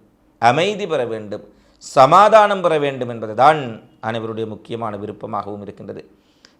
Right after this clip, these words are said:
இந்த நிலையில் முதல் கட்ட போர் நிறுத்த ஒப்பந்தத்திற்கு பின்னர் காசா மீண்டும் கட்டி எழுப்பப்படும் என ட்ரம்ப் தெரிவித்துள்ளார். அவர் அமெரிக்காவின் பிரபல ஊடகங்களிடம் பேசுகையில்,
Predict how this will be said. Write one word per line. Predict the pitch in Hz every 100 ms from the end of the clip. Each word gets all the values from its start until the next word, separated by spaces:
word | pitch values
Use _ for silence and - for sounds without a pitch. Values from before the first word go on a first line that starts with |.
| _
இந்த | 147 180 202
நிலையில் | 185 180 190 185
முதல் | 139 135 165 165
கட்ட | 160 156 156
போர் | 131 131
நிறுத்த | 123 123 123
ஒப்பந்தத்திற்கு | 113 117 113 113 98 104
பின்னர் | 104 101 110 143 - _ _ _ -
காசா | 143 170 - 175 160
மீண்டும் | 135 127 123 139 - _
கட்டி | 117 110 - 139
எழுப்பப்படும் | 123 117 107 104 101
என | 104 120
ட்ரம்ப் | - 117 110
தெரிவித்துள்ளார். | 110 104 101 98 95 98 - _ _ _ _ _ _ -
அவர் | 123 123 113 117
அமெரிக்காவின் | 120 117 120 120 113 107
பிரபல | 107 104 107
ஊடகங்களிடம் | 104 104 107 107 104 101
பேசுகையில், | 101 98 98 98 117 143